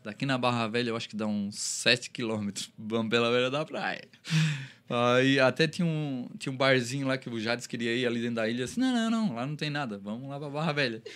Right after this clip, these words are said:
Pai, cheguei na Barra Velha também, tudo fechado. Meu Deus. Peguei um vento contra, outro. Pedalava, dava duas pedaladas pra frente e uma pra trás. <laughs> Meu Deus. Aí cheguemos no Rincão, assim, "Ah, graças a Deus."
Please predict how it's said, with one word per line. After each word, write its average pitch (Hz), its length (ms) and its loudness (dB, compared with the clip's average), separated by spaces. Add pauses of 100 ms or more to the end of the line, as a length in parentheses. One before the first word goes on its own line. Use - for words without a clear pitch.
(280)
Pai, 135 280 4
cheguei 120 260 -2
na 127 80 0
Barra 135 200 0
Velha 135 200 4
também, 143 340 0
tudo 120 280 -6
fechado. 117 720 0
Meu 143 540 6
Deus. 104 500 -6 (600)
Peguei 131 320 8
um 165 140 8
vento 170 340 12
contra, 143 480 8
outro. 135 360 8
Pedalava, 143 840 8 (240)
dava 131 320 4
duas 160 220 4
pedaladas 156 360 6
pra 156 140 6
frente 156 240 4
e 165 40 4
uma 160 120 4
pra 160 140 8
trás. 139 480 6 (120)
<laughs> - 80 2
Meu 156 480 12
Deus. 117 300 0 (540)
Aí 123 220 4
cheguemos 160 460 4
no 165 120 10
Rincão, 165 380 8
assim, 110 180 -2
"Ah, 131 240 4
graças 123 440 -2
a 131 80 2
Deus." 120 260 0